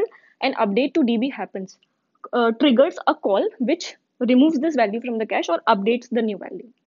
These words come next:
A combination of T T L or, uh, a logic that writes fresh value to cache from the application code can be used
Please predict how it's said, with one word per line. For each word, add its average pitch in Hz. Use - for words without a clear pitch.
A 262
combination 330
of 285
T 226
T 262
L 349
or, 254
uh, 226
a 254
logic 247
that 220
writes 233
fresh 269
value 247
to 269
cache 226
from 240
the 233
application 226
code 214
can 247
be 240
used 240